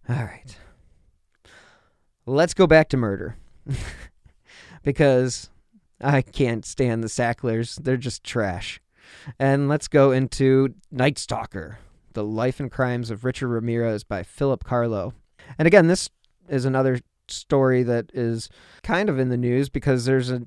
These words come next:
Netflix documentary that was based off of this book. According to Goodreads, they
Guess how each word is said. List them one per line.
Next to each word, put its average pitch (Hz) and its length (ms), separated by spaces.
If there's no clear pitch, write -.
Netflix 147 400
documentary 127 640
that 127 220
was 127 200
based 131 320
off 139 160
of 139 60
this 123 100
book. 151 280
According 226 300
to 185 60
Goodreads, 135 840
they 147 440